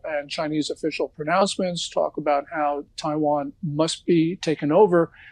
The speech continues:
in the quote-unquote new era. Well, new era is Xi Jinping speak for the, his time at the top of the Communist Party. So he is putting, um, in a sense, uh,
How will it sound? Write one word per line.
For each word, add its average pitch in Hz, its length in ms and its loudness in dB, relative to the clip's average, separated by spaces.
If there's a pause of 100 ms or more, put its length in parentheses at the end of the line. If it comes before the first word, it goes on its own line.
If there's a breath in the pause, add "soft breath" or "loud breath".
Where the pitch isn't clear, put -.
(160 loud breath)
in 175 280 4
the 147 160 4 (120)
quote-unquote 180 640 4 (160)
new 170 300 0
era. 160 260 0 (360)
Well, 175 180 2
new 233 320 2
era 196 320 0
is 160 260 0
Xi 196 300 -4
Jinping 185 460 -4
speak 143 420 -4
for 151 580 2
the, 147 140 -4 (200)
his 196 300 2
time 160 480 -4
at 151 160 -6
the - 60 -10
top 156 380 -4
of 151 100 -2
the 151 60 -8
Communist 143 520 -8
Party. 160 340 0 (440)
So 175 460 6 (180)
he 202 200 4
is 160 260 4 (160)
putting, 208 400 -2
um, 165 440 -2 (140)
in 165 160 -6
a 151 100 -2
sense, - 640 -2
uh, 165 80 -4